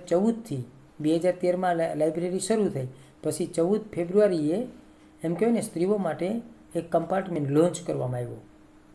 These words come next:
સમજાણું? The unit they got together to discuss the method of empowering the women. The unit they got together કે એ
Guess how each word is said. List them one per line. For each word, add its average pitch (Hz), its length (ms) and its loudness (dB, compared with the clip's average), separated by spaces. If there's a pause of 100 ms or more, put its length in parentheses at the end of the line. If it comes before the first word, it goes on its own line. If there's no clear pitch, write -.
સમજાણું? 165 400 -2 (520)
The 143 100 2 (180)
unit 202 260 2
they 220 100 0
got 220 300 0
together 208 400 2
to 202 160 -8
discuss 170 440 -4
the 180 140 -6
method 160 340 -2
of 156 200 -4
empowering 151 680 -2
the 139 80 -6
women. 127 380 -4 (560)
The 160 100 2 (180)
unit 233 280 4
they 214 100 0 (120)
got 202 180 0 (100)
together 165 480 0 (360)
કે 185 80 0
એ 180 200 6